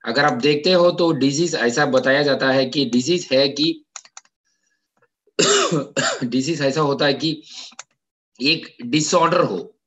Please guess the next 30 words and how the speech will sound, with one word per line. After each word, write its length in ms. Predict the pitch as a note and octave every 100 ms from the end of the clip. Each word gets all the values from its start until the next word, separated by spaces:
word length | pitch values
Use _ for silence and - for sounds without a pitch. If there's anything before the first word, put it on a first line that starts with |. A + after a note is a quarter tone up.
| - -
कहीं 280 | B2+ B2+ G2
पे, 180 | D#2+ -
मतलब 440 | G#2 A2+ F#2 - -
it's 200 | A#2+ -
not 180 | D#3+ C#3 - _ _ _ B2
disease, 460 | D3+ E3 G3+ - - _ A#2
मतलब 440 | A#2 B2+ A#2+ - - - - -
it's 280 | C#3 - E3
a 220 | D3 D3 - - _ A#2+ D#3
distinct 500 | D#3+ - G#3+ D#3 A#2+ - - _ _ - C#3
process 320 | C#3+ D3+ F3+
जो 240 | C3+ C#3+
है 220 | B2 C#3
body 260 | A#2+ B2 C#3
में 320 | C#3+ D#3+ - _ _
specific 760 | - - E3+ D#3+ F3+ G3 - -
क्या, 220 | D3+ C#3 C3+
cause 560 | A#2+ - D#3 F3+ -
और 260 | - C3 B2+
characteristic 720 | - C#3 C#3 - - D#3+ D#3+
symptoms 840 | - E3+ D#3 D3 D#3 B2 - - _ -
जो 160 | D#3+
है, 260 | A#2+ - - - - _ C#3
तो 120 | C#3
उसे 200 | C3+ E3
बताया 320 | C3 C3+ C#3+
जाता 260 | D3 C3 C3+
है 120 | C3
कि 160 | C#3
डिजीज। 520 | G#2+ A#2 A#2+ C#3 -